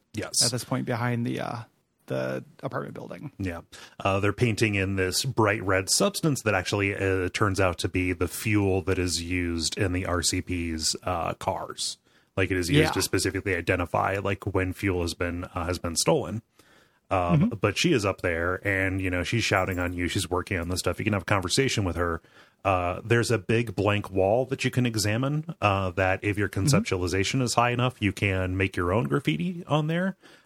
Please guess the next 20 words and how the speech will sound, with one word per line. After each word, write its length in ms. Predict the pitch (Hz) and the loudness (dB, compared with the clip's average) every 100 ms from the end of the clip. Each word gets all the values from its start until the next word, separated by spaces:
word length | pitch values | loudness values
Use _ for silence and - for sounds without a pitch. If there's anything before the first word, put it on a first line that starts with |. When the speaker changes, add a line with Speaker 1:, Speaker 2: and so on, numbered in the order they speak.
| _ | _
Speaker 1:
Uh, 240 | 110 101 98 | 0 2 2
my 100 | 110 | 4
Speaker 2:
Mm-hmm. 140 | 147 190 | 4 4
Speaker 1:
conceptualization, 640 | 104 - 113 101 - 117 | 2 2 2 0 -2 2
my 120 | 117 | 2
conceptualization 1040 | - 110 120 - 110 98 98 98 107 98 | 2 0 0 2 2 2 2 0 0 0
was 220 | 92 87 | 2 0
legendarily 760 | 90 101 101 101 92 90 82 87 87 | 0 -2 0 0 0 0 0 -2 -4
low. 680 | 95 90 87 - 90 110 - _ _ _ _ _ 101 | -6 -4 -4 -4 -4 -4 -6 _ _ _ _ _ 0
Um, 500 | 90 90 170 147 123 | 2 4 4 4 2
Speaker 2:
Mm. 40 | |
Speaker 1:
so 220 | - 95 | 2 2
I 160 | 92 95 | 2 2
was 260 | 92 90 | 0 0
not 180 | 95 90 | 0 2
able 240 | 90 85 85 - | 0 -2 -2 -2
to 200 | 92 87 | 0 0
make 220 | 87 - | -2 -2
that 160 | 92 87 | -2 -2
happen. 580 | 92 85 - 165 135 | -2 0 -2 0 -2